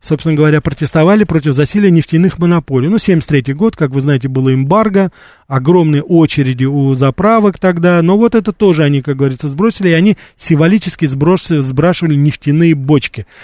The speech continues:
Но они были, слава богу, не наполнены нефтью, но, тем не менее, вот они выражали так свой протест,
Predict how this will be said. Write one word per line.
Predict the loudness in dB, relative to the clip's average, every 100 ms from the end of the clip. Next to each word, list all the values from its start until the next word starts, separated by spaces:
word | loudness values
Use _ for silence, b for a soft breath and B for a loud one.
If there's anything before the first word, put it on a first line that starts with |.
| B
Но | -2
они | 2 2
были, | 2 0
слава | 0 0 2
богу, | 0 0
не | 0 0
наполнены | 0 0 2 4 2 2
нефтью, | 2 2 0 -2
но, | -2
тем | 0 0
не | 2
менее, | 2 2 0
вот | 0
они | -2
выражали | -2 -2 -2 -2 -2
так | -4 -10 -6
свой | -6 -6
протест, | -6 -6 -4 -6